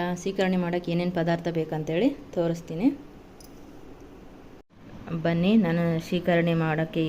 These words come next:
ಏನೇನು ಬೇಕಂತೇಳಿ ತೋರಿಸ್ತೀನಿ. ದೊಡ್ಡ ದೊಡ್ಡದಾದ ಮೂರು ಮಾವಿನಕಾಯಿನ ತೊಗೊಂಡಿದ್ದೀನಿ. ಮಾವಿನ ಹಣ್ಣನ್ನು ತೊಳೆದು, ಕ್ಲೀನಾಗಿ ತೊಳೆದು ಒರೆಸಿ ಇಟ್ಕೊಂಡಿದ್ದೀನಿ. ಅದಕ್ಕೆ ಒಂದು ಕಪ್ಪು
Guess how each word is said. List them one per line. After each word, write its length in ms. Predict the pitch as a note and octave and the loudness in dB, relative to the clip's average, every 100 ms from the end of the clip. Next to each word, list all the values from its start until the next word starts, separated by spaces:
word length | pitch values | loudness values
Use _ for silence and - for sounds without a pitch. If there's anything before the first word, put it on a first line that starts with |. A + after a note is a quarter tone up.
| D#3+ | 0
ಏನೇನು 220 | E3 D#3 | 0 0
ಬೇಕಂತೇಳಿ 560 | D#3 D#3 D#3 D#3 D#3 A3+ C#4+ - - - F3+ | 0 -2 -2 0 4 4 2 -8 -16 -2 2
ತೋರಿಸ್ತೀನಿ. 500 | E3 E3 D3+ F3 D4 C#4+ E3+ | 2 -2 -2 2 2 2 -4
ದೊಡ್ಡ 120 | D#3 D3+ | -4 -2
ದೊಡ್ಡದಾದ 340 | D#3+ D#3 D3+ F3+ | 0 2 2 0
ಮೂರು 180 | D#3+ D#3 D#3 D3+ | 2 2 0 0
ಮಾವಿನಕಾಯಿನ 520 | D3+ D#3+ D#3+ D#3+ D#3+ D#3 D#3 | 0 0 0 0 0 -2 -4
ತೊಗೊಂಡಿದ್ದೀನಿ. 380 | D3+ D3 D#3+ D#3 | -2 -2 -2 0
ಮಾವಿನ 260 | D3 D3+ | 0 -2
ಹಣ್ಣನ್ನು 340 | D3 D3+ D#3 A#3+ D4+ - - - - | -2 -4 0 0 -2 -12 -16 -8 2
ತೊಳೆದು, 300 | E3 D#3 A3+ D4+ - | 4 6 4 2 0
ಕ್ಲೀನಾಗಿ 380 | E3 D#3+ D#3 D#3 D#3+ | 0 2 -2 0 0
ತೊಳೆದು 260 | D#3 G3+ C#4+ - - | 2 2 0 -4 -4
ಒರೆಸಿ 200 | E3 - E3 | -4 0 -2
ಇಟ್ಕೊಂಡಿದ್ದೀನಿ. 560 | - D3+ C#3+ D3+ F3+ D4+ - - - - F3 | -2 -6 -4 -2 0 0 -2 -12 -16 -2 2
ಅದಕ್ಕೆ 300 | E3+ E3+ A3 C#4+ - F3 | 2 4 2 2 -2 0
ಒಂದು 140 | E3 E3 D#3+ | 0 2 -2
ಕಪ್ಪು 280 | - A3+ | 2 4